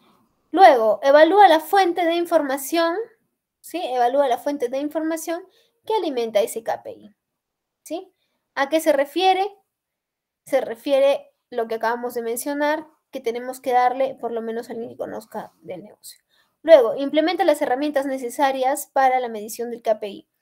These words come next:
Es importante que apliquemos un K P I, sin embargo,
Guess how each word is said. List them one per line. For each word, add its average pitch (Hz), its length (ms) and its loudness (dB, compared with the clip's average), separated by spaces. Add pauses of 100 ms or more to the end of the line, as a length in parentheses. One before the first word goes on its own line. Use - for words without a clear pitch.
(360)
Es 285 200 0
importante 311 640 0
que 247 100 -2
apliquemos 269 500 -6
un 277 80 -8
K 247 160 -2
P 233 120 -2
I, 269 300 -8 (200)
sin 320 260 -2
embargo, 269 580 0